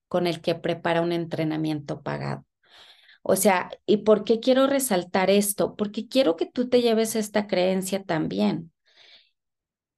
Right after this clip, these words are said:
y que reconozcas en las, en, en las personas a las cuales acudes a sus entrenamientos, que tú sepas y le, y le valores a las personas que aunque sea un entrenamiento gratuito,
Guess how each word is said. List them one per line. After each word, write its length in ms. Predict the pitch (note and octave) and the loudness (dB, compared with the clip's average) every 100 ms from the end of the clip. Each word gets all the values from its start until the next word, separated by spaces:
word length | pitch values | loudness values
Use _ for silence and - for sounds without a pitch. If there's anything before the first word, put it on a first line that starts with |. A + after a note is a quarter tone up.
| - | -4
y 140 | D#4+ - | -2 2
que 140 | A#3 | 4
reconozcas 880 | G#3+ A3+ A3 A3+ A#3 B3 B3 D4 D4 | 6 4 4 4 4 4 2 0 0
en 100 | D4 | 0
las, 240 | A#3 G#3+ - - | 0 -2 -2 2
en, 140 | G3+ G3 G#3 | 2 4 4
en 380 | G3+ G3 G3 | 4 4 4
las 220 | G3+ G3 - | 2 0 2
personas 680 | G3+ G3 A3 A3 A#3 B3 - | 2 4 4 4 4 0 0
a 80 | F#3+ | 0
las 200 | F#3 - | 0 0
cuales 440 | G#3+ G#3+ A#3+ - | 2 4 2 0
acudes 520 | G3+ - A3 A#3+ C4 | -4 2 2 4 2
a 60 | A3+ | -4
sus 240 | G#3 F#3+ | -6 -6
entrenamientos, 1040 | F3+ E3+ F3 E3+ E3+ F3 F3 E3+ F3 G#3+ - - - - _ | -6 -6 -6 -6 -4 -4 -4 -4 -4 -4 -12 -18 -20 -20 _
que 120 | G#3+ | 2
tú 220 | G#3 G#3 A3 | 2 2 2
sepas 720 | - A3+ G#3+ G#3+ G#3+ D#4+ - | 2 2 2 2 0 0 -2
y 120 | G#3 | 2
le, 320 | G3+ F#3+ F#3 G3+ | 4 4 4 2
y 80 | |
le 160 | F3+ F#3 | 2 2
valores 580 | E3+ F3+ F3+ F#3+ G#3+ A3 | 4 4 6 6 4 0
a 60 | |
las 200 | A#3+ G#3+ | -2 -4
personas 640 | - E3+ - F3+ F3+ G#3+ G#3+ - - - _ - | -2 -4 -2 -2 0 -2 -6 -16 -20 -20 _ 2
que 200 | G#3+ G3+ | 4 4
aunque 360 | G3+ G3 G3 G#3 | 2 0 2 2
sea 200 | G#3 A3 | 4 2
un 100 | A#3 | 4
entrenamiento 880 | B3+ B3+ A3 F#3+ F#3 F#3+ F#3 G3 G3+ | 2 4 2 2 2 0 -2 -2 -2
gratuito, 800 | F3 E3 - E3+ E3 G#3 C#4+ | -2 -4 -4 -4 -2 -2 -2